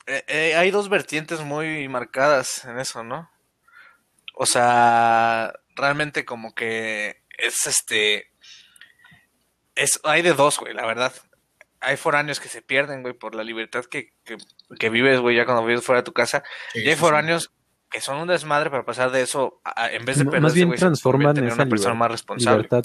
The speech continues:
Speaker 3: en
Speaker 2: Sí, sí, sí.
Speaker 3: libertinaje, ¿no? Creo.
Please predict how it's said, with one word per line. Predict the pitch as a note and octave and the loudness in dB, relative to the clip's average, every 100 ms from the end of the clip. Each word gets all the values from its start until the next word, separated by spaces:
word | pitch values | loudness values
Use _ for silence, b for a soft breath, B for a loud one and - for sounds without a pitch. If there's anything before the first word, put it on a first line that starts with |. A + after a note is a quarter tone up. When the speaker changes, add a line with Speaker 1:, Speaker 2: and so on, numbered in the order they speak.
| - | 2
Speaker 3:
en | |
Speaker 2:
Sí, | A#2 | 2
sí, | A2 | 2
sí. | |
Speaker 3:
libertinaje, | A2 G#2+ - A#2 A#2 A#2+ - | 0 0 -4 -4 -4 -4 -6
¿no? | F#2+ G2 C#3 G#3 _ _ _ _ | -8 -10 -14 -18 _ _ _ _
Creo. | - G#2+ C#3+ | -4 -4 -4